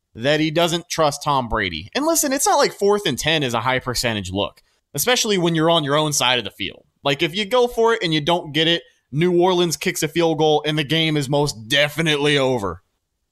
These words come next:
But it just, it, it did not feel like the right move at the time. And obviously hindsight's gonna be twenty twenty 'cause the Bucs came back and won.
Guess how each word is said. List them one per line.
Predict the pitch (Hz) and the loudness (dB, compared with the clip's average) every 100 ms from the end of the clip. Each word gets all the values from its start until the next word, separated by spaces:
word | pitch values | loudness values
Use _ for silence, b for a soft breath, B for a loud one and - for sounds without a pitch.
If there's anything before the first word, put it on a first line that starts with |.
| _ _ _ _ _ | _ _ _ _ _
But | 120 175 170 | -6 -2 0
it | 175 | 0
just, | 180 - | -2 -2
it, | 160 151 - | -6 -6 -4
it | 156 120 | -6 -4
did | - 175 | -2 0
not | 165 156 - | 2 0 0
feel | 147 | 0
like | 131 120 | 0 -2
the | 120 | -2
right | 120 113 | 0 -2
move | 107 107 101 | -2 -4 -4
at | |
the | - | -6
time. | - 107 104 104 | -4 -2 -2 -2
And | |
obviously | 113 127 135 135 139 | 0 0 0 0 -2
hindsight's | 127 139 135 131 131 | 0 -2 -2 -2 -4
gonna | - | -4
be | 131 | -6
twenty | - 139 151 | -4 -4 -2
twenty | 170 165 117 | -2 -2 -2
'cause | 117 110 | -4 -6
the | |
Bucs | 104 123 - | -2 -4 -4
came | 131 120 | -6 -2
back | 123 123 | -2 -2
and | 98 | -4
won. | 104 180 131 90 90 | -2 0 0 -4 -14